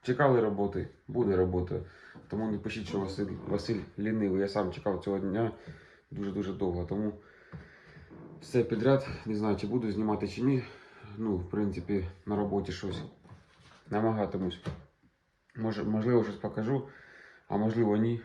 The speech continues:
тільки поясню. Тому заварюйте кофійок та поїхали з Василем до перегляду. Погнали! З вулиці так прохолодно тягне, прикольно. Аж, аж холодно біля вікна.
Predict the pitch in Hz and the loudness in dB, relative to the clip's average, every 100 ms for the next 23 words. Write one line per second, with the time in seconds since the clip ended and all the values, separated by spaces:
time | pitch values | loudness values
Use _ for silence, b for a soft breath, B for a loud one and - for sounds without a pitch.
0 | - - - 98 101 101 98 92 101 110 | -12 -12 -8 -2 0 0 0 -4 0 0
1 | 107 B B B B B B - - - | -2 B B B B B B -20 -20 -20
2 | - 95 110 110 107 98 98 92 113 113 | -16 0 4 6 4 2 -2 -2 2 2
3 | - - 101 107 113 113 107 98 90 - | 0 -4 -4 0 0 0 0 0 -2 -10
4 | - 90 98 104 120 120 110 - - - | -14 -4 -2 0 2 4 4 0 -14 -6
5 | 104 - 113 120 98 87 87 - _ _ | -4 0 2 2 2 -2 -4 -12 _ _
6 | - 113 113 98 - - - - _ B | -4 -2 0 0 -4 -12 -20 -20 _ B
7 | B B B B B B - - 95 95 | B B B B B B -10 2 4 4
8 | 90 - 98 - 95 - 107 107 98 98 | 2 4 2 2 0 6 6 8 8 8
9 | 95 95 - - - - - - - - | 8 6 2 2 4 4 2 2 0 2
10 | - - - - 98 - - 101 92 90 | 0 2 2 4 4 2 4 6 6 6
11 | 92 90 95 95 95 - | 4 4 4 4 2 0